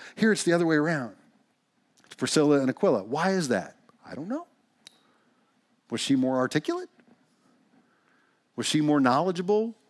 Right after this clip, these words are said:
in the Lord? Did she profess faith in Jesus first? We don't know those things.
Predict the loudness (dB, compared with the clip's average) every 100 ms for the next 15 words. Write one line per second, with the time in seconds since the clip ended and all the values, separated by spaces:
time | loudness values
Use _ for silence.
0 | -4 -2 2 2 2 0 -2 0 -2 -2
1 | 0 2 0 0 0 2 -2 0 0 0
2 | 0 0 2 0 0 0 0 -2 -4 -8
3 | -10 -18 -20